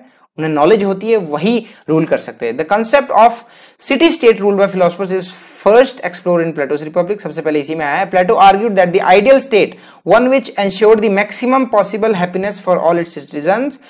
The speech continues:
could only be brought into being by ruler, कि भाई एक जो हमारा आइडियल स्टेट है ना जिसकी हम बात कर रहे हैं तब से लेकर, ये तभी, यहाँ पे तभी लोग खुश रह सकते हैं जब यहाँ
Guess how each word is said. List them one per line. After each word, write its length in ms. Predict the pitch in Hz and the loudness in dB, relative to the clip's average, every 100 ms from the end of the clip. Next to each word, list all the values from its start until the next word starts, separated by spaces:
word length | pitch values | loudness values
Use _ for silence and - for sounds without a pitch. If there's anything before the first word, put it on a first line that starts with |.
| _ - | _ -2
could 200 | 185 185 | 2 4
only 160 | 185 | 2
be 80 | 170 | 2
brought 200 | 165 156 156 | 2 2 -2
into 160 | 151 | -4
being 160 | 143 139 | -4 -2
by 100 | 135 | -2
ruler, 320 | 123 117 117 110 - - - | -2 -6 -10 -14 -20 -16 -6
कि 80 | 202 | 0
भाई 200 | 220 247 226 | 2 6 4
एक 160 | 233 | 4
जो 120 | 247 233 | 4 4
हमारा 340 | 214 202 214 165 | 4 4 6 6
आइडियल 360 | 170 180 247 277 | 4 6 4 4
स्टेट 280 | 254 233 226 | 4 4 4
है 160 | 202 170 | 2 2
ना 100 | 202 226 | 0 -2
जिसकी 220 | 226 - | -6 -4
हम 120 | 208 175 | -2 2
बात 220 | 156 156 | 2 2
कर 160 | 143 | -2
रहे 240 | 143 147 135 | -2 -6 -8
हैं 180 | 131 107 _ - | -8 -14 _ -8
तब 100 | 131 | -8
से 140 | - | -6
लेकर, 360 | 120 110 - - _ _ _ - | -8 -8 -10 -14 _ _ _ 0
ये 100 | 220 220 | 2 4
तभी, 300 | 220 208 269 285 403 - 339 | 2 4 0 0 -2 -6 -6
यहाँ 240 | 214 196 | -4 0
पे 100 | 226 | 0
तभी 240 | 233 208 240 | 2 2 4
लोग 260 | 214 190 - | 2 0 -6
खुश 280 | 190 190 196 | -8 -2 0
रह 120 | 170 | 0
सकते 300 | 156 139 240 | -2 -4 -4
हैं 100 | 233 | 0
जब 240 | 214 185 | -2 -2
यहाँ 320 | 175 160 208 | -4 0 -2